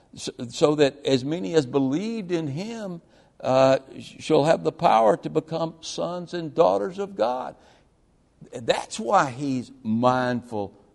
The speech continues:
of us. That's why he's more mindful of the earth than he is, than he is, uh, any of these other planets. That's why he came to this earth, because the earth is the place where his children are birthed.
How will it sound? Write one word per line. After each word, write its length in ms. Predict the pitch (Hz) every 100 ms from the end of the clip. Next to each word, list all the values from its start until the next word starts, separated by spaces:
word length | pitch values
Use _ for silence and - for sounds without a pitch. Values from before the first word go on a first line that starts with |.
| _ _
of 260 | 123 107 -
us. 340 | 117 92 - -
That's 240 | 147 -
why 200 | 196 196
he's 240 | 156 151 127
more 280 | 143 139
mindful 840 | 123 110 120 135 143 147 135 131 117
of 120 | 113
the 160 | 117 -
earth 300 | 135 151 123
than 160 | 113
he 160 | 113 117
is, 200 | 120 113 - _
than 160 | 117 120
he 200 | 120 120
is, 240 | 123 - - _ _
uh, 340 | 113 117 113 113
any 320 | 127 139 131
of 140 | 117
these 240 | 117 113 113
other 240 | 156 214
planets. 400 | 156 123 104 92
That's 280 | 123 160 -
why 180 | 165 135
he 160 | 139 127
came 540 | - 143 175 196 139 - _ -
to 140 | 135
this 280 | 123 127 123
earth, 320 | 185 202 -
because 400 | 131 135 127 120 - - -
the 180 | 135 143
earth 360 | 143 220 247
is 160 | 175 -
the 100 | 120
place 420 | - 147 160 165
where 160 | 147 143
his 220 | 151 147
children 480 | - 185 226 202 180
are 140 | 147
birthed. 460 | 156 147 226 262